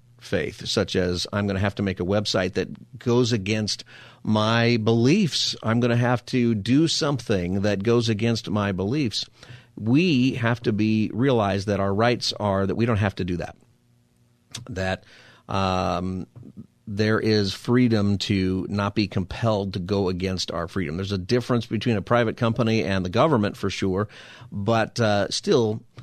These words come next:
we have that right. But I think also as Christians, we should be aware that there might be a time when we're gonna take loss. We're gonna lose our income, or we're gonna lose our job. We're going to lose something,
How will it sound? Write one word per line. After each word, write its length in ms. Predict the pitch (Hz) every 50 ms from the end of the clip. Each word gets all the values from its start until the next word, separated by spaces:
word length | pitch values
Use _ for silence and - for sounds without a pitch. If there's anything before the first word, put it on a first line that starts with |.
| - - _ _ _ -
we 380 | - 107 117 120 120 120 113 92
have 280 | 104 104 110 110 104
that 140 | 107 104 98
right. 220 | 98 95 92 101
But 80 | - 180
I 60 | 202
think 160 | 185 208 208
also 240 | 208 202 - - 151
as 80 | 135 -
Christians, 500 | - - 151 - - - 127 113 104 98
we 400 | 104 110 113 110 107 107 - - _ _ _
should 240 | - - - 110 98
be 120 | 107 104
aware 300 | 101 95 95 98 101 107
that 280 | 104 90 95 85 - -
there 100 | 104 104
might 240 | 104 110 110 101 95
be 140 | 107 101
a 20 | 92
time 240 | - 110 110 113 110
when 120 | 101 90
we're 100 | 98 104
gonna 260 | 107 101 98 82 - - -
take 220 | - 117 110 -
loss. 400 | 107 113 135 143 - - - -
We're 80 | 85 85
gonna 180 | 95 92 95
lose 240 | 101 101 104 104 95
our 100 | 98 98
income, 360 | 110 139 127 127 131 127 120
or 60 | 98 90
we're 80 | 92
gonna 100 | 95 101
lose 180 | 110 117 110 104
our 80 | 104
job. 400 | 98 95 110 104 104 101 104 92
We're 60 | 90 85
going 260 | - 87 101 107 98
to 100 | - 98
lose 440 | 92 92 98 104 107 107 107 95 -
something, 640 | - 101 104 113 101 - - 87 73 73 92